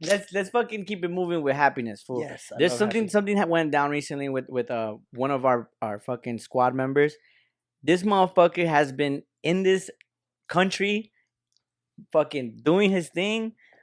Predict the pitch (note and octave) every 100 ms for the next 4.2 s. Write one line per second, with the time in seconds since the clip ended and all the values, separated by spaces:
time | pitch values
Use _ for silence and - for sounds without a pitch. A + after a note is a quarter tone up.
0 | - D3+ E3 D#3 E3 F#3+ G3 F3+ G3+ A3+
1 | F3+ C#3+ C#3 D3 E3 F3+ E3 C3+ F3 E3+
2 | - F#3 F3 F3+ F#3 G3 - _ _ _
3 | _ _ - D3 D3+ C3 C#3 D3 D3+ C#3+
4 | A#2+ -